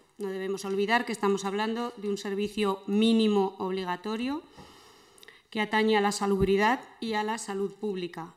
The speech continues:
E, e igualmente que hemos continuado limpiando y co-, y limpiando muy eficazmente desde que todo este proceso empezó, vamos a seguir haciéndolo y es obligación de este equipo de gobierno y de este pleno,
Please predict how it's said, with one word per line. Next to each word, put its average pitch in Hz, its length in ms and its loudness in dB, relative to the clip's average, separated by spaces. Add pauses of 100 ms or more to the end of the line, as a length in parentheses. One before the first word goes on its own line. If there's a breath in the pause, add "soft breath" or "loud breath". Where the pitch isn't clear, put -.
(340)
E, 170 680 -6
e 180 120 -6
igualmente 190 920 4
que 170 160 -8
hemos 175 300 -2
continuado 180 640 0
limpiando 202 500 4
y 170 60 -2
co-, - 240 -8
y 190 80 -2
limpiando 180 600 2
muy 208 280 6
eficazmente 190 920 0 (440)
desde 170 360 -8
que 170 160 -8
todo 190 320 -6
este 190 180 -10
proceso 190 460 -6
empezó, 202 520 -4 (520 loud breath)
vamos 196 480 0
a 196 80 -8
seguir 190 340 -2
haciéndolo 190 720 0
y 214 380 -2
es 190 180 -4
obligación 185 720 -2 (120)
de 175 160 -8
este 165 280 -8
equipo 202 320 -6
de 208 80 0
gobierno 202 600 -2
y 196 100 -6
de 180 160 -8
este 180 220 -10
pleno, 185 420 -2